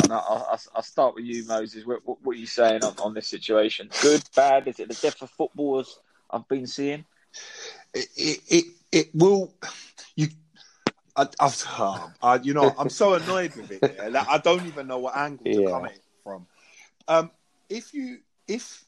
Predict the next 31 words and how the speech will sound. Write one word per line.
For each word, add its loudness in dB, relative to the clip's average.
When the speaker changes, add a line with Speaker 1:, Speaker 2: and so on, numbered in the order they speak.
Speaker 2:
if -6
you -4
allow -2
this -8
to -6
happen, -6
essentially -2
what -6
you're -2
doing -4
is -14
you're 0
not, 4
you're 0
not, 0
you're, -2
you're -2
selling 0
football, -10
the -2
whole 4
game. -6
Not, -4
there's -2
no, -8
there's -8
no 0
middle -6
ground. -4
There's -4
no, -4